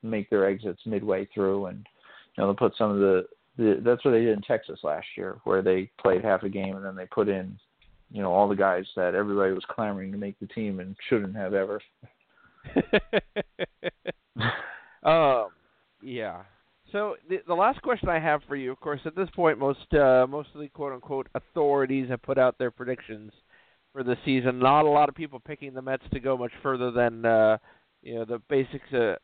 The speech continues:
Speaker 2: you know, basically the N L C S. Some not even picking the Mets to win the division or wild card this year. Um, I kinda like it 'cause I like operating from, I always like operating from, uh, the, um,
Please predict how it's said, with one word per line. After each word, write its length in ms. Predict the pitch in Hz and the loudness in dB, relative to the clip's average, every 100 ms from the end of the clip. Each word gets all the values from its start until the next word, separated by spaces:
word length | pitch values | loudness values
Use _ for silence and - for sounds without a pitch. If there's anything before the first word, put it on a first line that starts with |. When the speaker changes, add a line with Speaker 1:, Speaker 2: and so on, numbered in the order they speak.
| - | -6
Speaker 2:
you 80 | 113 | 0
know, 220 | 110 107 - - | 0 -2 -6 4
basically 400 | 139 131 135 123 | 4 2 -2 0
the 120 | 110 | 2
N 200 | 131 131 | 2 4
L 200 | 123 107 - | 2 0 -4
C 140 | 131 | -2
S. 140 | 135 - | -2 0
Some 180 | 131 117 | -2 0
not 160 | 117 117 | 0 0
even 240 | 101 104 | -4 -8
picking 260 | - 123 120 | -6 -4 -4
the 60 | 117 | -4
Mets 180 | 113 - | -4 -6
to 60 | 123 | -4
win 160 | 120 | -2
the 100 | 110 | -2
division 500 | 101 107 135 117 101 104 _ _ _ - | -2 2 0 0 -12 -14 _ _ _ -6
or 180 | 107 107 | -2 2
wild 320 | 135 165 - | 2 2 -2
card 220 | 127 113 101 | -4 -4 -4
this 120 | 107 - | -10 -10
year. 320 | 107 101 101 - - _ - | -8 -6 -6 -10 -20 _ -4
Um, 380 | 117 113 104 - | 2 4 4 -2
I 60 | - | -4
kinda 220 | 175 180 | 0 4
like 240 | 160 175 | 4 2
it 100 | 190 | -2
'cause 140 | - 131 | -12 -6
I 80 | 117 | -2
like 260 | 123 131 | -2 0
operating 400 | 139 135 131 127 | 0 0 -2 -6
from, 200 | 117 139 53 | -8 -14 -12
I 80 | - | -12
always 220 | 95 139 139 | -4 -4 -2
like 220 | 135 135 | -2 0
operating 500 | 123 123 127 123 120 - | 0 -2 -4 -8 -8 -4
from, 280 | 123 120 113 | -6 -4 0
uh, 340 | 110 104 104 - _ _ _ - | 2 2 0 -4 _ _ _ -10
the, 280 | 131 120 113 | -4 0 2
um, 440 | 104 95 90 80 | 2 2 -2 -10